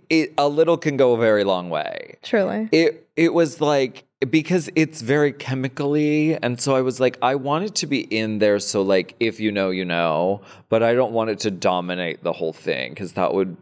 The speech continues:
Speaker 1: actually be kinda gross."
Speaker 2: Mm-hmm. It's like a little tongue-in-cheek joke. It's
Speaker 1: Yeah.
Speaker 2: self-aware. It has a sense of humor.
Speaker 1: Uh-huh.
Speaker 2: And that reminds me kind of, of a quote that you said before, where sometimes people don't consider drag an art form because it has such a sense of humor, and humor is very involved. But I feel like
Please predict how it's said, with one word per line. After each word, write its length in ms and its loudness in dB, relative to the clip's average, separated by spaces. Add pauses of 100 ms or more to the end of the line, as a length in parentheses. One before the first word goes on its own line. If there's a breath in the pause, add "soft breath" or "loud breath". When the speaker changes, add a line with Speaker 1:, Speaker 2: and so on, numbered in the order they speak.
(180)
Speaker 1:
actually 460 -2
be 200 -8
kinda 280 -10
gross." 640 -6
Speaker 2:
Mm-hmm. 300 -4 (280)
It's 140 -2
like 140 0
a 80 2
little 240 4
tongue-in-cheek 800 0
joke. 340 -2
It's 140 -4
Speaker 1:
Yeah. 180 2
Speaker 2:
self-aware. 460 0
It 60 -2
has 140 -4
a 40 -2
sense 320 -2
of 100 -4
humor. 500 -2 (100)
Speaker 1:
Uh-huh. 400 -6 (100)
Speaker 2:
And 100 2
that 100 2
reminds 320 -2
me 60 -6
kind 180 -4
of, 80 -2
of 120 -2
a 80 0
quote 280 -2
that 120 -2
you 100 0
said 260 0
before, 480 2
where 400 2 (440 loud breath)
sometimes 420 0
people 220 2
don't 160 2
consider 400 0
drag 320 -2
an 60 -2
art 200 -4
form 180 0
because 400 0
it 100 -2
has 260 -2
such 240 -6
a 40 -2
sense 240 -4
of 120 -4
humor, 300 0
and 100 0
humor 300 0
is 120 -2
very 340 0
involved. 720 0
But 80 0
I 120 0
feel 240 -2
like 280 -2